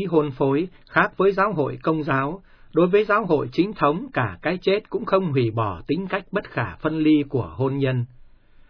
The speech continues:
Tuy nhiên, đối với các tín hữu Chính thống, vì giáo hội có quyền tháo gỡ hay cột buộc,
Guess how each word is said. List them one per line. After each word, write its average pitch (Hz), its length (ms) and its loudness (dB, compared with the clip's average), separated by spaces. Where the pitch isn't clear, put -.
Tuy 151 100 6
nhiên, 143 360 6
đối 143 140 6
với 180 200 2
các 180 240 0
tín 170 160 4
hữu 160 240 0
Chính 175 220 0
thống, 160 300 0
vì 139 240 4
giáo 170 160 2
hội 151 280 -2
có 196 120 2
quyền 120 380 -2
tháo 160 240 -2
gỡ 170 280 -2
hay 175 220 0
cột 143 200 -2
buộc, 113 260 -4